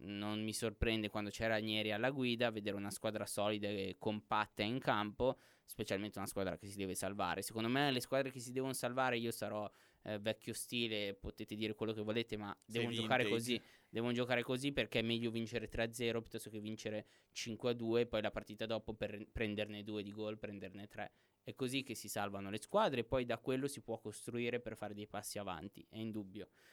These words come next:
Speaker 1: Eh, è indubbio questo ragionamento. Giusto, ehm, per, eh, Inzaghi non cercare alibi,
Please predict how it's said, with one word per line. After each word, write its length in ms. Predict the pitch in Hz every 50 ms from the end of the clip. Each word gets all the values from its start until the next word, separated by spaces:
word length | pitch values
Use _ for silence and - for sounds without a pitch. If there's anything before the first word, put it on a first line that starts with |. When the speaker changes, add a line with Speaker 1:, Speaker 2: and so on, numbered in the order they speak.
| - - _ _
Speaker 1:
Eh, 320 | - 107 101 98 101 98
è 80 | 90 90
indubbio 340 | 101 110 113 113 107 110 104
questo 260 | - 110 - - 117
ragionamento. 1300 | 110 110 110 117 123 135 151 160 160 165 170 180 175 - 220 226 214 180 147 131 123 120 117 110 - _ _ _ _ _ _
Giusto, 840 | - 127 123 147 160 170 165 - - - 147 139 135 135 131 113 -
ehm, 320 | - 113 113 110 110 110 110 _
per, 220 | - 117 113 110 107
eh, 240 | 110 113 104 107 117
Inzaghi 500 | 120 117 117 127 131 123 120 110 110 113
non 220 | 113 110 113 113
cercare 480 | - - 123 113 - - 120 117 120 113
alibi, 520 | 110 107 107 113 113 117 131 165 214